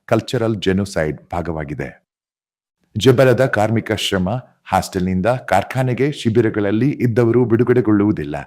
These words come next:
ಅವರನ್ನು ಕಾರ್ಖಾನೆಗಳಿಗೆ ಕಳುಹಿಸಲಾಗುತ್ತದೆ. ಕತ್ತಲೆಯಲ್ಲಿ ಕೆಲಸ, ಮೇಲ್ವಿಚಾರಣೆಯಡಿ,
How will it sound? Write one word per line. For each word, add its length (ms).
ಅವರನ್ನು 400
ಕಾರ್ಖಾನೆಗಳಿಗೆ 880
ಕಳುಹಿಸಲಾಗುತ್ತದೆ. 1120
ಕತ್ತಲೆಯಲ್ಲಿ 640
ಕೆಲಸ, 380
ಮೇಲ್ವಿಚಾರಣೆಯಡಿ, 960